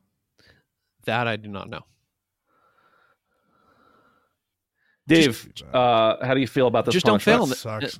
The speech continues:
Speaker 1: and,
Speaker 3: man.
Speaker 1: and then the punishment's nothing, dude.
Speaker 3: <laughs>
Speaker 1: Just, just, just don't fail. It's easy.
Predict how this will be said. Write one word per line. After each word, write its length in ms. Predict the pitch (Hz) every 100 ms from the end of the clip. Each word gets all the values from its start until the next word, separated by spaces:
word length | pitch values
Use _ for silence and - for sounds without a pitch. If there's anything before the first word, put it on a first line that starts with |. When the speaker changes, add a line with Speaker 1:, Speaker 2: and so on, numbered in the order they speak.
| 117
Speaker 1:
and, 120 | 139
Speaker 3:
man. 160 | 107 98
Speaker 1:
and 120 | 139
then 120 | 165
the 80 | 165
punishment's 480 | - 180 170 160 139
nothing, 340 | 131 117 87
dude. 180 | 78 113 -
Speaker 3:
<laughs> 100 | _
Speaker 1:
Just, 160 | 147 151 _ _
just, 160 | 165 160 _ _
just 180 | 180 -
don't 180 | 190 208
fail. 280 | 302 143
It's 160 | 196 -
easy. 320 | 220 - -